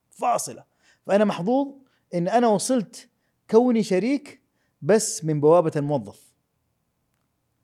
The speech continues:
وإلى الآن ماني شايل هم. أنا صارت بالنسبة لي، آه، قيمة مضافة، إنه والله الشركة اللي أنا موظف فيها كمان أدوني حصة منها.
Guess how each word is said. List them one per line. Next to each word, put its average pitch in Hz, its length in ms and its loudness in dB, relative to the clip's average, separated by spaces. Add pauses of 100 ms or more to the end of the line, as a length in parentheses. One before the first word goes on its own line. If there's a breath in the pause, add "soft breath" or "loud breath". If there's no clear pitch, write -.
(160)
وإلى 233 220 4
الآن 240 140 2
ماني 226 200 2
شايل 196 200 2
هم. 180 120 -2
أنا 143 120 -6
صارت 165 320 2
بالنسبة 202 320 -2
لي، 220 160 2 (280 loud breath)
آه، 143 460 -8
قيمة 220 320 4
مضافة، 196 460 2
إنه 175 160 -6
والله 226 460 0 (220 soft breath)
الشركة 226 400 0
اللي 202 160 0
أنا 285 160 4
موظف 285 380 4
فيها 311 160 6
كمان 311 360 4
أدوني 294 380 4
حصة 262 320 2
منها. 254 360 -2